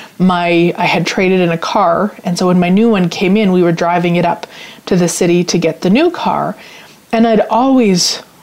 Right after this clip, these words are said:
really, that, that car and I, we just really, really adored each other.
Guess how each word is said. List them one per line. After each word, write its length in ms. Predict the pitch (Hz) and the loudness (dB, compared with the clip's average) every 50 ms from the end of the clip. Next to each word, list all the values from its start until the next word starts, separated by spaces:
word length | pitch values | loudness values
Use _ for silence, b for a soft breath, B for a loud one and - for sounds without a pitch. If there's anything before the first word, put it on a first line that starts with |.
| - | -6
really, 540 | 262 233 233 233 269 285 285 262 233 208 196 | -2 0 2 4 4 4 4 4 4 4 2
that, 360 | 180 190 180 170 165 - - | 2 2 2 0 0 -2 0
that 260 | 190 196 185 170 - - | 0 0 0 0 -2 -4
car 280 | - - 208 196 190 | -4 -2 0 0 0
and 140 | 185 180 185 | 0 0 0
I, 140 | 180 175 175 | 0 0 2
we 180 | 190 247 277 | 2 2 2
just 300 | 226 - 175 165 - - | 0 0 -2 -4 -4 -4
really, 340 | 175 170 170 180 175 175 170 | -2 0 2 2 2 2 2
really 340 | 165 170 175 170 170 170 165 | 2 2 2 2 2 2 2
adored 320 | 165 160 165 170 170 170 | 0 0 0 0 2 2
each 200 | 170 170 170 - | 0 0 0 -2
other. 260 | 175 165 160 160 170 | -2 0 0 -2 -4